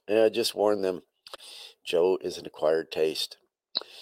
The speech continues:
This show is listener-sponsored, meaning we do not solicit business advertising, so we're not limited in the content we provide for y'all.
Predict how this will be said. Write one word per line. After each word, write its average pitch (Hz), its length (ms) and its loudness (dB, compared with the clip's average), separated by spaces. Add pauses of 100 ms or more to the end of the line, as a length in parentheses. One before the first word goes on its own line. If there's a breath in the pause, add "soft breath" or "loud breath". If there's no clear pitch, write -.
(340 loud breath)
This 117 120 4
show 135 220 8
is 113 180 6
listener-sponsored, 104 1000 2
meaning 90 300 -6
we 87 120 -4
do 82 140 -14
not 82 200 -4
solicit - 420 0
business 82 360 -2
advertising, 80 640 2
so - 160 -2
we're 85 100 0
not 76 200 -6
limited 82 380 -4
in 73 80 -12
the 73 80 -10
content 76 460 -6
we 78 100 -10
provide 73 440 0
for - 120 -20
y'all. 82 320 2